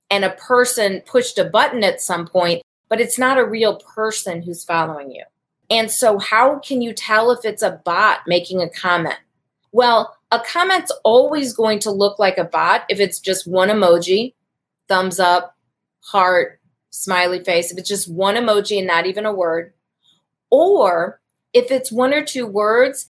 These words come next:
and usually those one or two words have nothing to do with what you just posted. Nothing to do,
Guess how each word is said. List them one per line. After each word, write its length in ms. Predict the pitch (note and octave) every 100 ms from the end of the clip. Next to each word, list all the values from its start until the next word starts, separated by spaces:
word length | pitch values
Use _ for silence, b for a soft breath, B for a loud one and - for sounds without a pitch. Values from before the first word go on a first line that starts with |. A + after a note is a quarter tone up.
| _ -
and 220 | C#4 B3
usually 760 | D#4+ C5+ B4 C#4+ A#3+ A3+ A#3 _ -
those 240 | D#4+ -
one 180 | D4 D4+
or 80 | D#4+
two 220 | D#4 C4
words 580 | G#3+ A#3 - C#4+ - - -
have 240 | C4 C4 A3+
nothing 840 | A#3+ B3+ D4+ F4 G#4+ G#4+ G#4+ G4+
to 180 | G4 C#4+
do 380 | B3+ C#4 E3+ - _ _ _ _ -
with 180 | A#3+ A#3
what 300 | A3 B3 -
you 120 | A3+
just 280 | G3+ A3 -
posted. 440 | G3+ F3+ - D3 - _ _ _ -
Nothing 460 | B3 F4 F4 D#4 B3+
to 100 | G3
do, 200 | E3+